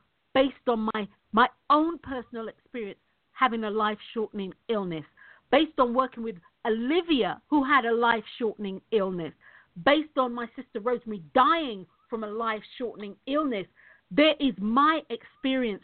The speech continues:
that I bring to the table. And so, therefore, I know that when you change your mindset, your whole biology can change in the blink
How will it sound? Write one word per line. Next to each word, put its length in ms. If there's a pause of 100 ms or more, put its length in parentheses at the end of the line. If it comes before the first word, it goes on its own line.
that 120
I 120
bring 380
to 120
the 140 (120)
table. 440 (1300)
And 180
so, 140
therefore, 680 (380)
I 340 (220)
know 460 (760)
that 180
when 240
you 120 (180)
change 400
your 140
mindset, 840 (1200)
your 260
whole 360
biology 920
can 200 (160)
change 440 (100)
in 100
the 120 (140)
blink 400